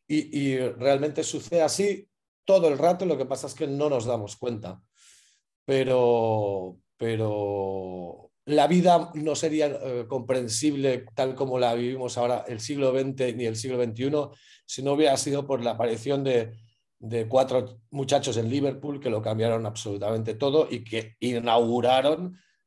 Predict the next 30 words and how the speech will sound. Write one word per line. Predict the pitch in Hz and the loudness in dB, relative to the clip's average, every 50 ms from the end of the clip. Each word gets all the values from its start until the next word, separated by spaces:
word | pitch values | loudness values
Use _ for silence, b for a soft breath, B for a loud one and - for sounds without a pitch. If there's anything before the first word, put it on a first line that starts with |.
| _ | _
la | 123 127 120 113 | -2 0 0 0
juventud | 113 127 139 123 117 113 110 110 151 165 175 - - b b b b b b b _ _ _ _ - - _ | 0 0 2 2 2 2 0 0 0 0 0 -2 -8 b b b b b b b _ _ _ _ -6 -6 _
tal | - 147 143 151 160 160 - | 2 4 4 4 4 2 -2
y | 127 120 | -6 -4
como | 110 135 120 123 120 120 113 110 110 107 101 104 - - - _ | -2 -2 -2 0 2 2 4 4 4 4 2 0 -4 -10 -14 _
es | - 131 135 - - | -4 -2 0 2 4
ahora. | 127 123 135 135 113 90 90 92 92 92 | 6 6 6 6 4 2 -2 -8 -12 -18
O | 98 - | -18 -16
sea, | - - 117 98 98 98 - | -8 -6 -2 0 0 0 0
antes | - 110 110 110 113 117 110 | -2 -4 -4 -4 -4 -4 -2
la | 117 110 | -2 -2
juventud | 107 113 127 117 117 110 107 120 131 127 127 | -4 -2 0 0 0 0 0 -2 -2 0 2
era | 120 123 120 123 | 2 4 4 4
un | 120 117 113 110 | 2 0 0 0
paso | 117 120 127 - 143 120 | 0 0 0 -2 -2 -2
para | 123 123 110 | -2 -2 -2
empezar | 110 110 107 - 127 117 | -2 -6 -6 -6 -4 -4
a | 113 | -4
trabajar | 110 113 110 104 104 - - 127 127 131 113 b b b b b b _ | -4 -4 -4 -4 -2 -2 -2 -2 -2 -2 -6 b b b b b b _
y | 127 117 | -10 -4
creo | 110 127 127 131 | -2 0 0 2
que | 123 | 2
a | 120 113 | 0 2
partir | 120 120 113 139 135 | 0 0 0 0 0
de | 135 135 | 0 2
los, | 135 127 123 113 - - _ _ _ _ _ _ _ | 2 0 0 -2 -4 -10 _ _ _ _ _ _ _
los | 113 120 120 113 - - - - - - - - _ _ _ _ _ _ _ _ | -4 -4 -4 -4 -6 -10 -16 -18 -20 -20 -20 -20 _ _ _ _ _ _ _ _
Fab | - - 156 143 143 - | -2 0 0 0 0 0
Four, | - 143 143 147 147 151 151 b b b b b _ _ | 2 2 2 2 2 -2 -6 b b b b b _ _
eh, | - 135 123 120 120 120 113 110 107 104 104 101 95 | 2 4 4 4 4 4 4 2 2 0 -2 -6 -8